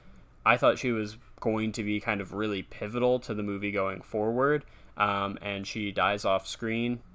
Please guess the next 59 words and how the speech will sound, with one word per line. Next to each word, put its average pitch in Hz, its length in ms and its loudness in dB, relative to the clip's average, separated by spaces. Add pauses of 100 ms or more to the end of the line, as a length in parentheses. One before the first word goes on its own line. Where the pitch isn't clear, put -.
kind 101 240 -6
of 95 80 -8
suddenly, 147 600 -2 (840)
which - 480 0
fits - 380 2
the 113 140 0
narrative 110 720 6
of 98 160 0
the 95 120 -4
story, 98 440 -2
but 95 180 -2
I 98 100 4
was 101 160 -4
just - 260 -2
a 123 60 -2
little 101 360 -2
surprised. 92 540 -2
I 107 80 0
thought 101 200 -2
maybe 98 220 -6
he 98 120 -8
was 95 120 -8
gonna 92 180 -8
go 98 200 0
there 92 160 -2
and 90 140 -10
find 120 340 2
her 117 180 0
dead, 104 480 2 (400)
'cause 101 200 -4
he, 101 200 -8
she's 104 240 -8
not 98 160 0
returning 95 380 -6
his 92 120 -8
calls, 101 380 2
and 98 140 -6
so 98 100 -6
finally 92 360 -4
he 98 100 -8
goes 98 320 -2
to 95 120 -6
her 98 120 -10
place 95 400 -2
and 101 80 -8
he 92 80 -10
finds 95 360 -2
her 98 100 -2
there, 92 280 2
and 92 100 -2
there's 95 180 -6
a 98 40 -6
note 95 380 -2
threatening 98 480 -2
him 95 300 -6
or 95 60 -6
something 95 400 -6
like 95 220 -6
that. 95 380 -6